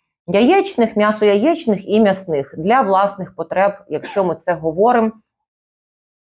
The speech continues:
е, в невеличких господарствах.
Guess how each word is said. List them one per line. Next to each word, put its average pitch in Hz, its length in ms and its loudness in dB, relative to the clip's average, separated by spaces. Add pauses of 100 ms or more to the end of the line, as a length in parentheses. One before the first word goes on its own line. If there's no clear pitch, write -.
(580)
е, 135 40 2 (280)
в 127 240 -2
невеличких 190 640 2
господарствах. 143 1000 -8